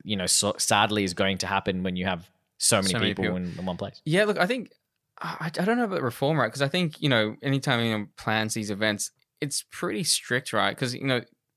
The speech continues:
Speaker 2: it's all about their liability. You wanna make sure there is zero possibility for an accident to happen because, you know, if something
Speaker 1: Mm.
Speaker 2: happens, it's, it's on you. So,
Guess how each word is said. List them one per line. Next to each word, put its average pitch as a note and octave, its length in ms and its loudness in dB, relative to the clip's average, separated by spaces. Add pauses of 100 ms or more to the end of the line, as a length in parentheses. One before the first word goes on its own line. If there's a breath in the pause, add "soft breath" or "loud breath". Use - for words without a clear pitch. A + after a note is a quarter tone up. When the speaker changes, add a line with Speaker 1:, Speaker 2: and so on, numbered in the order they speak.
Speaker 2:
it's D#3+ 140 -2
all D3+ 140 2
about A2+ 260 2
their A2 120 4
liability. G#2 580 0
You G#2+ 120 -2
wanna A#2+ 160 2
make G#2 160 -2
sure G#2 160 -4
there G2+ 140 0
is G2+ 120 -4 (480)
zero A#2+ 300 2
possibility G#2 800 -2 (500)
for G#2 240 2
an G2 80 2
accident G2 400 -2
to G#2+ 60 -4
happen F#2 320 0
because, G2 300 -4
you G2+ 80 -2
know, F#2+ 200 -2 (180)
if G2 180 -6
something F#2+ 240 -2
Speaker 1:
Mm. F#2+ 40 -4
Speaker 2:
happens, F#2 360 -4
it's, - 200 -8
it's - 160 -8
on G2 140 -4
you. A2 180 -2
So, A2 320 0